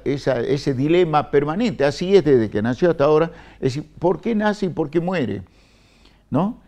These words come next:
¿Y, y qué pasa después de la muerte? Todo eso razona el ser humano, en todos los tiempos. Entonces allí se busca el equilibrio.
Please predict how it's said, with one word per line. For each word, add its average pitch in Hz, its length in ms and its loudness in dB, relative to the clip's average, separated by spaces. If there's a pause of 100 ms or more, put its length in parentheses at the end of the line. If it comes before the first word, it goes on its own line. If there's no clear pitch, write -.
(140)
¿Y, 139 260 -4
y 120 60 -4
qué 202 160 2
pasa 202 380 0
después 143 340 0
de 135 60 6
la 127 60 2
muerte? 139 500 -2 (200)
Todo 190 160 4
eso 165 200 0
razona 131 480 0
el 104 60 -6
ser 110 200 -2
humano, 101 380 -6 (640)
en 110 160 -4
todos 190 380 0
los 120 300 -4
tiempos. 120 560 -4 (460)
Entonces 196 520 0
allí 185 360 0
se 160 180 -2
busca 156 380 -2
el 139 140 0
equilibrio. 127 580 -4